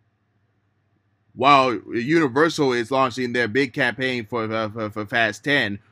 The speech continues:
on Super Bowl Sunday, it is also, uh, two spots in their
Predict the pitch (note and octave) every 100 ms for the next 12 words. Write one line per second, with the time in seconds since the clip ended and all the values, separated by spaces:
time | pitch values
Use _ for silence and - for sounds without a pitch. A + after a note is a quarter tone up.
0 | _ _ - G#2+ G#2+ C3+ A#2+ A2 A2 G2
1 | A2 G#2+ G#2+ A#2 _ _ _ _ _ _
2 | _ _ _ _ _ _ _ _ _ _
3 | _ _ _ - D#3 D3+ E3 G3 G3 F#3
4 | D#3+ - C#3 C#3 A#2 - A3+ - E3+ C3+
5 | A#2 - C3 B2 A#2+ A2+ A2+